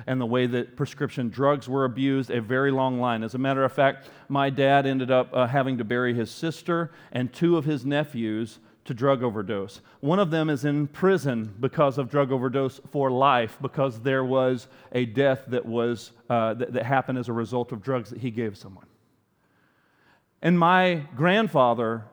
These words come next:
died in his fifties because of liver poisoning, because he just drank so much. I remember my dad telling me stories about my grandfather taking my dad as a three, four, five-year-old kid to the bar,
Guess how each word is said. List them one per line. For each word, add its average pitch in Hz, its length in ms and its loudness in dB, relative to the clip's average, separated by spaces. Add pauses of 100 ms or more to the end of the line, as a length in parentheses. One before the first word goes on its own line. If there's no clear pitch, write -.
died 143 480 4
in 143 140 0
his 143 240 -2
fifties 135 600 -6 (240)
because 131 580 -2
of 120 360 -2 (100)
liver 131 320 0
poisoning, 104 600 -6
because 117 300 -4
he 147 120 -2
just 123 240 -8
drank 131 360 -6
so 139 180 -6
much. 131 400 -6 (320)
I 180 60 2
remember 226 340 4
my 151 140 2
dad 147 340 4
telling 143 260 -2
me 120 80 -4
stories 113 800 -4 (460)
about 143 600 4
my 143 340 2
grandfather 131 920 0 (240)
taking 160 360 -2
my 131 140 0
dad 135 560 2
as 135 200 2
a 123 340 -2
three, 156 220 0
four, 143 260 -2
five-year-old 139 540 2
kid 143 440 -2
to 151 120 0
the 135 100 -2
bar, 131 460 4